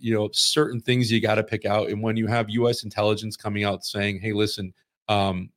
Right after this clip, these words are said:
there's a chance this could happen," or when you see a very high positioned person within our federal government disappears and nobody knows, that somebody knew. I mean, the security details knew, the transportation that got him there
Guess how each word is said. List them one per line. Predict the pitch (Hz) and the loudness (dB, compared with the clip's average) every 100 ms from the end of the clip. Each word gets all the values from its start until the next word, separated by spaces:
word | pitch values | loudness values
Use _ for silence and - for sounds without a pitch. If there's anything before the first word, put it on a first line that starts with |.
| _ _ _ - | _ _ _ -2
there's | 110 | -2
a | 101 | 0
chance | - 104 98 | 0 0 0
this | 104 | -6
could | - | -2
happen," | 95 95 - 98 95 _ _ _ | 0 0 -2 -6 -6 _ _ _
or | 123 113 113 101 95 | 4 6 4 2 -2
when | 110 110 | -2 0
you | 107 | 0
see | - - 117 113 107 | -2 2 4 4 2
a | - 107 | -2 -2
very | 98 101 110 110 | 0 2 2 2
high | 104 107 110 107 107 107 104 _ _ _ _ _ | -2 -2 0 2 2 0 -4 _ _ _ _ _
positioned | 117 104 113 - 101 - | 0 4 2 2 -4 -2
person | 113 110 113 | 0 0 0
within | 110 110 104 | -2 0 0
our | 98 | -2
federal | - - 110 104 104 | -6 -2 2 2 0
government | 107 107 107 110 - 95 - | 0 0 2 0 -2 -12 -4
disappears | 110 - - 107 107 107 | 0 0 -2 0 0 0
and | 101 | 0
nobody | 101 101 101 | 0 0 0
knows, | 98 101 101 | 0 0 -2
that | 120 | -4
somebody | - 147 127 107 | 0 2 2 0
knew. | 90 - - | -2 -6 -4
I | 107 | 0
mean, | 113 104 - - | 0 -2 -8 -10
the | - | -4
security | - - 147 123 | -2 2 2 2
details | 120 120 110 110 | 0 2 2 2
knew, | 107 | -2
the | 101 | -4
transportation | - 123 120 - 117 113 | -2 -2 0 0 0 0
that | |
got | 107 107 | 0 0
him | 104 | 0
there | 104 104 101 | 0 -2 -2